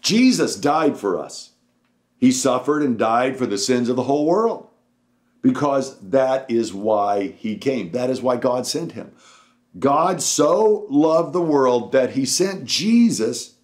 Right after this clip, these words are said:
to be born a human, to have a flesh body, so that he would suffer and die for our flesh bodies. He became human because flesh had to pay for flesh.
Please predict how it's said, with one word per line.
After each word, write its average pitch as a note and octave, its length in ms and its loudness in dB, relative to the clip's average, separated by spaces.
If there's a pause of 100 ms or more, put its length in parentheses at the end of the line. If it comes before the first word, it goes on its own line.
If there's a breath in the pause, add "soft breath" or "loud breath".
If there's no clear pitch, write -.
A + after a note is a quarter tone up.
(180)
to A#2+ 100 0
be F#3+ 220 0
born F3+ 420 2
a C3+ 80 2
human, F3+ 800 0 (360)
to D#3+ 100 2
have F#3 220 0
a E3+ 120 0
flesh G3+ 400 2
body, E3+ 640 -2 (440 soft breath)
so E3+ 260 2
that D#3+ 220 2
he F#3 180 -2
would F3+ 260 2
suffer F#3+ 640 0
and F3 380 0
die F3 640 0 (280 soft breath)
for - 260 0
our B3+ 480 2
flesh C3 420 0
bodies. F#2 580 -2 (340)
He C4 240 2
became C#3 440 -2
human A#2 520 -2 (280 soft breath)
because F3+ 400 2
flesh G#3 560 2
had E3 200 0
to E3+ 80 0
pay D3+ 320 -4
for G#3 200 0
flesh. C4 720 0